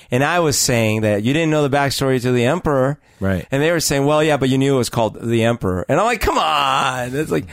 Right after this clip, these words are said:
Speaker 1: so, so we, I mean, but we argued for, like, an hour about this.
Speaker 2: Yeah, well, my, my big, uh, analysis of that is that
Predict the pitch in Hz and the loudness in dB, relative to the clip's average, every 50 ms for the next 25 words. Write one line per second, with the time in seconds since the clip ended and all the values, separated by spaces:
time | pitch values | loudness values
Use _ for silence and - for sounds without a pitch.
0 | - - - - - - - - 175 156 151 143 135 - - - - 147 - 156 | -16 -18 -18 -14 -8 -4 -2 0 2 2 2 2 0 -2 -6 -12 -8 -4 -2 0
1 | 143 147 147 139 131 - 123 131 143 143 123 104 107 127 151 170 139 117 117 117 | 2 2 2 2 2 0 0 0 0 0 0 0 0 2 2 2 2 2 0 0
2 | 110 107 - - 104 95 98 104 101 98 110 - - - - - - - - - | -2 -4 -4 -6 -8 -8 -8 -8 -8 -10 -10 -10 -10 -12 -14 -16 -14 -12 -8 -6
3 | - - - - 151 165 160 151 151 160 160 156 151 147 151 156 170 180 196 - | -6 -6 -2 -2 0 0 2 2 2 2 2 2 2 0 0 0 2 2 2 0
4 | - - 143 160 175 190 202 175 185 175 156 135 - - _ _ - - 135 127 | 0 -2 -2 0 0 2 2 2 2 0 0 -2 -6 -10 _ _ -4 0 0 2
5 | 123 120 117 113 110 - - 113 117 120 123 123 123 117 - 104 - - 107 92 | 4 4 4 2 2 0 0 0 2 2 2 2 0 0 -2 -4 -4 -4 -4 -2
6 | 85 98 110 110 110 101 92 - - 107 95 92 85 101 95 92 92 - | -2 0 0 0 0 0 -2 -4 -2 -2 0 0 0 0 0 0 0 -2